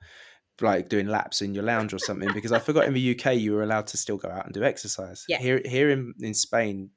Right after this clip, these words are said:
Speaker 1: we were just not allowed outside our houses at all.
Speaker 2: Oh, crikey.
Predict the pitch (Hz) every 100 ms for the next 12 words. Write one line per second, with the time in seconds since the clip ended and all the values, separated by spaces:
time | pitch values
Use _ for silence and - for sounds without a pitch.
0 | - 104 104 101 101 110 107 101 101 101
1 | 98 - - 98 92 98 98 92 87 87
2 | 214 214 202 208 196 190 - 156 160